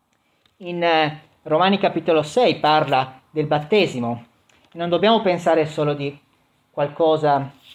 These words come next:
eh, da fare, perché Gesù l'ha detto, ma proprio del suo significato. Romani sei, eh,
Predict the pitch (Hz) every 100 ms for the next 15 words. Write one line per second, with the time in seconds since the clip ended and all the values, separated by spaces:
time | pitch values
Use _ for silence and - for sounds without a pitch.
0 | - 123 120 113 113 117 147 151 160 156
1 | 175 202 - 151 151 139 139 170 156 147
2 | 135 131 - 170 - _ _ _ _ -
3 | 165 165 - 208 208 156 151 - 180 180
4 | 170 160 151 - 160 135 - 120 120 -
5 | _ _ _ _ _ _ _ _ _ _
6 | _ _ _ _ 160 180 190 160 - 170
7 | 143 - - _ _ _ - 135 131 123